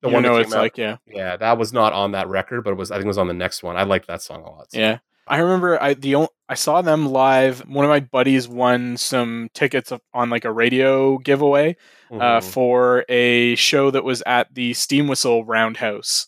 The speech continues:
Speaker 1: Oh, yeah, yeah.
Speaker 2: This is, like, really early and, like, like, right after Steam Whistle became a thing.
Speaker 1: Yeah, so, like, two thousand, ninety-nine kind of thing?
Speaker 2: Yeah, yeah, yeah, like, late high school for us kind of thing,
Speaker 1: Yeah.
Speaker 2: or early, early college. Yeah, and th-, they were,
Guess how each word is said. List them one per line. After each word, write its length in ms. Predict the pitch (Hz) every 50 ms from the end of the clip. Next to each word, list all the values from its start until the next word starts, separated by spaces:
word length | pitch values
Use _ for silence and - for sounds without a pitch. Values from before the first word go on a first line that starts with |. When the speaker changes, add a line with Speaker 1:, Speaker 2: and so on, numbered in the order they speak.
| _ -
Speaker 1:
Oh, 220 | 113 117 120 110
yeah, 200 | 110 110 107 104
yeah. 200 | 104 98 98 98
Speaker 2:
This 180 | 92 156 - -
is, 100 | 165 151
like, 140 | 139 123 -
really 540 | 131 139 147 170 180 180 170 156 147 131 -
early 560 | - 147 156 160 139 127 120 117 113 113 113
and, 180 | 117 117 117 117
like, 240 | 117 113 110 - _ _ _ _ _ _ _
like, 140 | 104 101 _ _ _ 123
right 260 | 120 131 135 139 135 127
after 320 | 120 120 123 - - 120
Steam 280 | - - - 127 123 120
Whistle 320 | 120 113 - - 117 113
became 340 | 120 120 - 131 127 117 113
a 40 | 104
thing. 460 | - - 127 127 120 110 110 113 _ _ _ _ _ _ -
Speaker 1:
Yeah, 160 | 139 127 98
so, 160 | - - 131 113
like, 200 | 104 101 98 -
two 80 | 113
thousand, 320 | 110 104 117 127 151 160 131
ninety-nine 500 | 110 107 110 107 113 123 143 160 - - _
kind 140 | 156 151 147
of 80 | 147 156
thing? 100 | 135 135
Speaker 2:
Yeah, 280 | 135 131 123 120 117
yeah, 360 | 120 127 131 120 117 113 117
yeah, 440 | 117 120 117 113 120 117 113 110 110 117
like, 200 | 123 120 120 -
late 180 | 135 131 127 120
high 140 | 123 123 120
school 220 | - - 117 113 -
for 140 | - 113 107
us 160 | 110 113 -
kind 180 | - 123 113 113
of 80 | -
thing, 240 | 127 120 104 92 90
Speaker 1:
Yeah. 60 | 110
Speaker 2:
or 40 | 82
early, 320 | 117 120 117 117 110 107 - 127
early 180 | 120 117 113
college. 520 | - 123 123 120 113 113 113 113 - - _ _ _ _ _ _ _ _ _ _ -
Yeah, 280 | 117 117 113 110 110
and 120 | 113 117 120
th-, 120 | 120 127 - _
they 140 | 143 139
were, 320 | 135 123 117 113 113 113